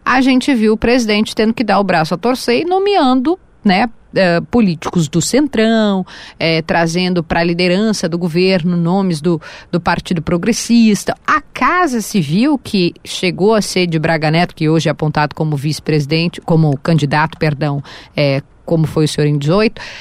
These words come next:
eh, a Casa Civil foi pro Ciro Nogueira.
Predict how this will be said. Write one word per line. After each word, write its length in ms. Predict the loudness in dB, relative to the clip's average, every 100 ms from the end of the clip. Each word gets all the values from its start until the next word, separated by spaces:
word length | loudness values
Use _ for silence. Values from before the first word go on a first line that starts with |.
| -10 -4
eh, 100 | 0
a 140 | -2
Casa 560 | -4 -2 0 0 0 -2
Civil 400 | -2 -2 -2 -2
foi 220 | -2 -2
pro 160 | -2
Ciro 340 | -6 -2 0 2
Nogueira. 560 | 2 0 0 0 0